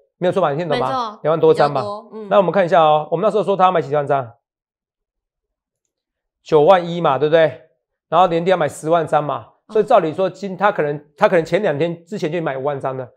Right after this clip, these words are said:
Speaker 2: 嗯。
Speaker 1: 后两天可能要买什么？两万张，两万张。
Speaker 2: 哦。
Speaker 1: 所以明天长荣联电应该会买两万多张。
Speaker 2: 好。
Speaker 1: 你知道吗？
Speaker 2: 嗯。
Speaker 1: 我只是不希望发生那种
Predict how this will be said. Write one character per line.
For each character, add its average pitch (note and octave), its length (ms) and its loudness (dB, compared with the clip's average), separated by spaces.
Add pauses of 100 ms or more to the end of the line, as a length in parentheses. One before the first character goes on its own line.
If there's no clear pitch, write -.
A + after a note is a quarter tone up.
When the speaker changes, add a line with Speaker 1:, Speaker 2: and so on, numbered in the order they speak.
(120)
Speaker 2:
嗯。 A3+ 120 -16
Speaker 1:
后 A3+ 120 4
两 D3+ 160 2
天 E3+ 140 -4
可 D3 100 -8
能 C#3 60 -4
要 D#3 80 -2
买 C3 140 -8
什 B2 60 -14
么？ B2 220 -8
两 C#3 120 -2
万 D#3+ 120 0
张， D#3 120 0
两 C3+ 120 -4
万 C3+ 120 -4
张。 B2+ 180 -6
Speaker 2:
哦。 - 880 -20
Speaker 1:
所 G#3+ 100 2
以 - 20 0
明 F3+ 100 -4
天 G3 120 -2
长 E3 140 -2
荣 D3+ 60 -4
联 D3 120 -4
电 D#3+ 120 -6
应 D3+ 80 -8
该 E3+ 160 -2
会 D3+ 80 2
买 C#3+ 120 -6
两 C3 100 -10
万 C3+ 100 -10
多 C3+ 140 -8
张。 B2 340 -8
Speaker 2:
好。 F#3+ 400 -18
Speaker 1:
你 D3 80 -10
知 C#3 80 -4
道 D#3 100 6
吗？ C3+ 180 0
Speaker 2:
嗯。 C#3 60 -2
Speaker 1:
我 D#3 80 0
只 B3 100 -4
是 D#3+ 80 -10
不 E3+ 120 -12
希 F3 120 -6
望 F3 120 2
发 D#3+ 160 2
生 E3 120 -6
那 E3 40 0
种 C3 200 -2